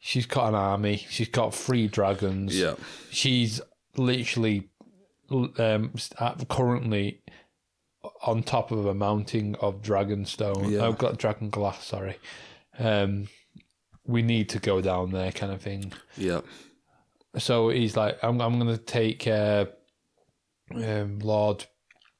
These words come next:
Speaker 2: Uh, Sir Davos, yeah.
Speaker 1: Sir, I, I can't, I keep calling him a, a lord, but it's Sir Davos, isn't
Speaker 2: Yeah.
Speaker 1: it? Um, "Yeah, I'm gonna take Sir Davos and we're gonna head, head south."
Speaker 2: Yeah.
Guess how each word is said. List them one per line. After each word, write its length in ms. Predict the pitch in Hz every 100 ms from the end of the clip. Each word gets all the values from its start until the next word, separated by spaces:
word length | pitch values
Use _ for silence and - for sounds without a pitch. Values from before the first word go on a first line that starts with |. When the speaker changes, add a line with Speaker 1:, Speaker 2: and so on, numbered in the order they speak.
| - -
Speaker 2:
Uh, 300 | 104 101 -
Sir 200 | - 95
Davos, 540 | 90 90 85 - -
yeah. 160 | 101 92
Speaker 1:
Sir, 80 | 90
I, 200 | - 120
I 20 |
can't, 160 | -
I 100 | 139
keep 240 | 135 147 143
calling 300 | 147 143 131
him 180 | 113 104
a, 60 | 110
a 20 |
lord, 400 | 101 98 104 107
but 180 | - -
it's 140 | -
Sir 380 | - - 113 107
Davos, 420 | 107 101 98 95 -
isn't 160 | 113
Speaker 2:
Yeah. 160 | 95 87 - - - - - -
Speaker 1:
it? 60 | 110
Um, 580 | 104 101 101 101 107 - _ _ -
"Yeah, 160 | 127
I'm 80 | 117
gonna 140 | 120
take 320 | 117 135 120 117
Sir 220 | 131 120
Davos 500 | 113 101 101 95 -
and 120 | 101
we're 60 | 101
gonna 300 | 101 101 95
head, 320 | 92 - 98 - _ 143
head 280 | 117 117 107
south." 540 | - - 90 - - - -
Speaker 2:
Yeah. 180 | 57